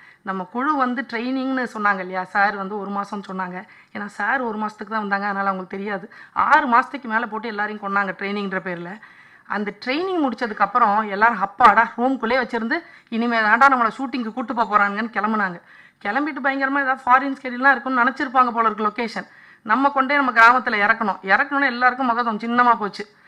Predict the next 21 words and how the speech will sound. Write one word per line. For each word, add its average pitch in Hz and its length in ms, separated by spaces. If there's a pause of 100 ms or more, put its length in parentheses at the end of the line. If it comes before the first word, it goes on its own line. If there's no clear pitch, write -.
(160)
போச்சு, 240 320
இங்கே 269 220
தான் 302 120
வச்சு 269 180
கொல்ல 226 180
போறாங்களா 202 400
நம்மள? 196 120
அதுவும் 214 280
நம்மளது 226 240
ஃபர்ஸ்ட் 226 300
ஸ்கெடியூல்ல 214 400
தான் 220 200
மேக்ஸிமம் 196 640 (100)
ஷூட்டிங் 220 260
முடிச்சாச்சு. 180 400 (720)
"ஓ, 226 160
இவ்வளோ 208 420
நாள் 269 200
இங்கே 233 260
தான் 247 200
வாழணுமா?" 196 500